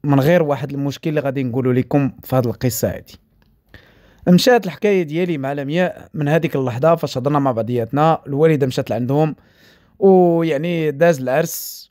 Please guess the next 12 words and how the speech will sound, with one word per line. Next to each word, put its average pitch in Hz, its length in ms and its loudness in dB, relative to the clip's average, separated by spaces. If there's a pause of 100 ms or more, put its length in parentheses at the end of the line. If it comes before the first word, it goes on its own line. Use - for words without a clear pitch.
ودازوا 147 400 0
واحد 139 220 0
الايامات، 139 460 2
عرضوا 185 280 4
علينا، 135 360 0
مشينا 147 280 -4
عندهم، 127 480 -4
دينا 143 260 -2
داكشي 131 220 -4
اللي 127 100 0
قسم - 300 -4
الله، 131 280 2